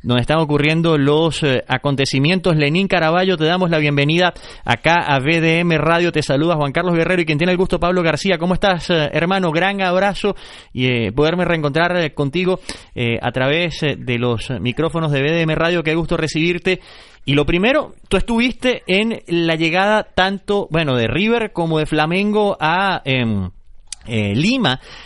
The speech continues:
durante el, eh, día de ayer. ¿Cómo se está viviendo la final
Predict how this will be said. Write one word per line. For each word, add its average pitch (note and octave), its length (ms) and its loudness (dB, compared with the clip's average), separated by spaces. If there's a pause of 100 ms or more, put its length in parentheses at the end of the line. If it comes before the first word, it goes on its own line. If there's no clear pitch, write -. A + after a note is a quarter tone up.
durante D3 1000 0
el, C#3 140 -2
eh, C3+ 180 2
día F#3 380 0
de D#3 180 0
ayer. G#3+ 540 -2 (200)
¿Cómo A3+ 240 2
se A#3 100 -2
está A3+ 160 0
viviendo A3+ 280 0
la A3 100 0
final G3+ 460 0